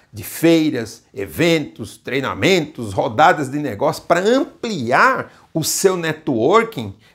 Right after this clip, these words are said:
tá? E não só, é, no seu próprio país, como é o Brasil, mas você ampliar seu network a nível global.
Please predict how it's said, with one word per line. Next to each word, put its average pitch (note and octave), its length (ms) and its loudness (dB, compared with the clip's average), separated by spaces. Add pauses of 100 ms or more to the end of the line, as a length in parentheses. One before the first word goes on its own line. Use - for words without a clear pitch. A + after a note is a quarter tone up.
tá? D#3 320 0 (240)
E G3+ 120 2
não A#3 260 4
só, - 640 0 (300)
é, C3+ 300 0
no C#3 140 -2
seu F3+ 220 0
próprio F3 400 2
país, F#3+ 420 0
como G#3+ 200 -6
é - 20 -2
o A3 60 -2
Brasil, G3+ 680 -4 (180)
mas D#3+ 220 4
você F#3 320 2
ampliar G#3 720 2
seu G3 180 -2
network D#3+ 680 0
a A3 120 0
nível G3+ 360 -6
global. A3 880 4